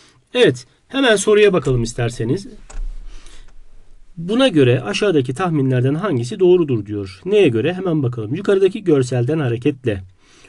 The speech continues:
oyuncak sözcüğünün anlamı tahmin edilecektir. Peki aşağıdakilerden hangisi olabilir oyuncak sözcüğünün anlamı? Bakıyoruz. Oyuncak masanın üzerinde,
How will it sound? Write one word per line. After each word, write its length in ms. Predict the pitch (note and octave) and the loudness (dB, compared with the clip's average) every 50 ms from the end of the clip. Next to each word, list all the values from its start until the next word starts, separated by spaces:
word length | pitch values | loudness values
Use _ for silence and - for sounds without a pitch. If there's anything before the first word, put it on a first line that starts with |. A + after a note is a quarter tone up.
| _ _ - | _ _ 2
oyuncak 520 | D#3 D#3+ F3+ G3 G#3 G3+ A#3 B3 B3+ - | 4 6 6 6 4 2 0 -2 -2 -4
sözcüğünün 580 | - - D#3+ D3+ C3 B2 B2 B2+ B2+ B2 B2 B2+ | -6 -4 -2 0 0 0 0 0 0 2 0 0
anlamı 720 | B2 C#3 D#3+ F3 F3 D#3 C#3 B2 A#2+ C#3+ F3+ A3 G#3+ - _ _ | -2 -2 -2 0 0 2 2 2 2 2 2 0 -4 -8 _ _
tahmin 360 | - - D#3+ D3 C3 C#3 E3 E3+ | -6 -4 -2 0 0 0 0 0
edilecektir. 840 | C#3 B2+ B2+ B2 B2+ B2+ D3 C#3+ B2+ - - F#2+ F#2+ - - - _ _ _ _ _ _ _ _ - - _ _ _ _ _ - | 0 2 4 4 4 4 4 2 0 -4 -12 -14 -14 -16 -20 -20 _ _ _ _ _ _ _ _ -20 -20 _ _ _ _ _ 0
Peki 460 | A3 G#3+ E3 B2+ C3+ C3 B2 B2+ B2+ | 2 2 4 4 4 4 4 2 2
aşağıdakilerden 800 | - G3+ - G3+ F3+ D3+ C#3+ B2+ B2 B2 A#2 A2+ A2 A#2 A#2 | 0 -2 0 0 0 0 0 -2 -2 -2 -6 -4 -4 -4 -4
hangisi 760 | A#2 - G3+ A3+ A3+ F3 C3 A#2 A2 G#2+ - - F3+ F#3+ F#3+ F#3+ _ _ | -6 -4 -4 -4 -2 -2 -2 -2 -4 -6 -6 -2 -2 -2 -2 -4 _ _
olabilir 920 | - C#3+ C#3+ B2+ C3 C#3+ D3+ D#3 C3 B2+ B2 C3+ D3+ D#3 D#3+ D3+ B2+ B2+ - | -2 -2 0 0 0 0 -2 -4 -6 -2 0 2 4 6 6 4 4 2 0
oyuncak 540 | - C#3 C#3 C#3 C3 C3+ D3+ D#3 D3+ D#3 - | 0 2 2 2 2 0 0 -2 -4 -6 -10
sözcüğünün 640 | - - C3+ C#3 C3 A#2 A#2 - A#2+ A#2 C3+ D#3+ C#3+ B2+ | -8 -2 0 0 0 0 -2 -2 -2 0 0 -2 -4 -6
anlamı? 460 | - B2 A#2+ A2+ A2 G#2+ G#2 G#2 G2 F#2 - - - - - - - - - _ _ _ - | -4 -4 -4 -2 -2 -4 -6 -6 -8 -10 -14 -20 -20 -20 -20 -20 -20 -20 -20 _ _ _ -2
Bakıyoruz. 580 | A#3+ A#3+ - G#3 F3 D3 C3+ E3 G3+ G#3 - - _ _ _ _ _ _ _ _ | -2 0 2 4 4 4 4 2 0 -2 -8 -20 _ _ _ _ _ _ _ _
Oyuncak 600 | - - A3 G#3 G3 G4+ F#3+ F#3 F#3 - - - _ _ _ _ _ _ _ _ | 0 0 2 2 2 2 0 0 -4 -8 -20 -20 _ _ _ _ _ _ _ _
masanın 360 | - G3+ A3+ G#3+ G3+ F#3 F3+ | -2 -2 0 2 4 4 4
üzerinde, 640 | E3+ D3+ D3 D#3 D3+ C#3+ C3+ B2+ B2+ C#3 D3+ G3+ C#4 | 2 2 2 0 2 2 2 0 0 0 -2 -4 -6